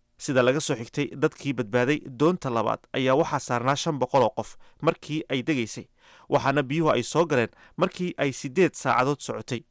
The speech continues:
Rakaabka ayaa isku dayay inay biyaha ka dhuraan iyaga oo saf galay, waxaanay adeegsanayeen caagadaha shan litir qaadka ah, laakiin waa ay ku guuldaraysteen, waxaanay biyuhu buuxiyeen doonta markii saacad iyo badh laga dhurayay,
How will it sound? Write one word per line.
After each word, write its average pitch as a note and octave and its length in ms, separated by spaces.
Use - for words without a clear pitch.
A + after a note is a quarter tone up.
Rakaabka E3+ 520
ayaa E3 220
isku - 240
dayay C3+ 320
inay D3+ 240
biyaha D3 360
ka F#3 160
dhuraan C#3+ 320
iyaga D3 280
oo C#3 440
saf - 360
galay, A2+ 260
waxaanay B2+ 340
adeegsanayeen C3+ 560
caagadaha C3+ 540
shan C#3 220
litir C3 240
qaadka - 380
ah, - 100
laakiin C3+ 540
waa C3 300
ay E3+ 80
ku G#3 140
guuldaraysteen, C3 720
waxaanay G3 320
biyuhu E3+ 300
buuxiyeen B2+ 480
doonta D3 300
markii D#3 320
saacad C3+ 480
iyo C#3 180
badh D3 240
laga C#3+ 200
dhurayay, A#2 380